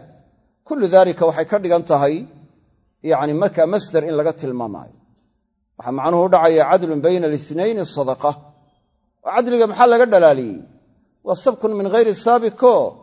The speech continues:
Waxay ka dhigan tahay "kaannahu an yacdila bayna al-ithnayni sadaqa wa an yuciina ar-rajula calaa daabbatihi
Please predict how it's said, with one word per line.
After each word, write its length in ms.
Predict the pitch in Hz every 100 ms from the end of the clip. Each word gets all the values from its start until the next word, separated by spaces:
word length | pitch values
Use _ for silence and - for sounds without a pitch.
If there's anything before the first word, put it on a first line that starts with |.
| _ _ _ _ _ -
Waxay 180 | 170 190
ka 120 | 262
dhigan 280 | 233 233 240
tahay 200 | 214 190
"kaannahu 540 | 220 214 269 240 202
an 180 | - 226 220 226
yacdila 400 | 208 185 190 170
bayna 320 | 202 226 180
al-ithnayni 600 | 165 160 170 214 240 185
sadaqa 420 | - 165 147 170 180 - -
wa 120 | 139 160
an 100 | 190
yuciina 460 | 175 160 233 202
ar-rajula 420 | 160 180 202 175 143
calaa 280 | 160 160
daabbatihi 680 | 147 165 160 220 220 208 220